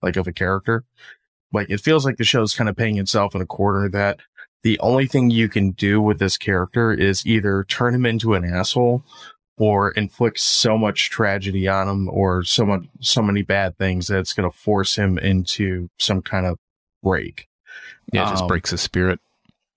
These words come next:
Speaker 1: Right. Which it hasn't done yet,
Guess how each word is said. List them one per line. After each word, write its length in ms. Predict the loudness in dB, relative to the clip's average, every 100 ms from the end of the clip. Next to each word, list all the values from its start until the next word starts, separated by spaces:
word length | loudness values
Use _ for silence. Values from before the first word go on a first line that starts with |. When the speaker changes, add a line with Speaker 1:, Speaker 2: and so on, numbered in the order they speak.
| -14 -4
Speaker 1:
Right. 240 | -2 -4 _ -20 -18 -18 -20 _ _ -2
Which 380 | 0 0 -2 -2
it 100 | -2
hasn't 380 | 0 0 0 0
done 300 | 0 -2 -2
yet, 400 | 0 0 -2